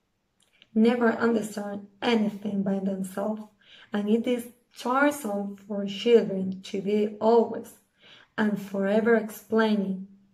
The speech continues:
things to them. Las personas grandes nunca comprenden nada por sí solas, y es agotador para los niños y niñas tener que darles siempre explicaciones. Imaginaros,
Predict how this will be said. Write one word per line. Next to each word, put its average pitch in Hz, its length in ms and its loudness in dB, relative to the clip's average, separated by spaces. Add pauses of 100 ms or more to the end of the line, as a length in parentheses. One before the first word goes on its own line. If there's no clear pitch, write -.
(260)
things 196 420 -4
to - 160 -10
them. 196 380 -8 (1600)
Las 214 180 -6
personas 294 380 -6
grandes 294 500 -4
nunca 233 360 -2
comprenden 233 720 0 (400)
nada 240 420 8
por 220 140 2
sí 190 160 -6
solas, 330 380 0 (600)
y 226 160 8
es 277 180 6
agotador 202 560 2
para 294 240 8
los 302 200 10
niños 294 360 4
y 196 120 2
niñas 285 520 4 (300)
tener 226 320 6
que 269 140 2
darles 269 600 2
siempre 220 520 2
explicaciones. 196 960 -2 (1600)
Imaginaros, 233 680 4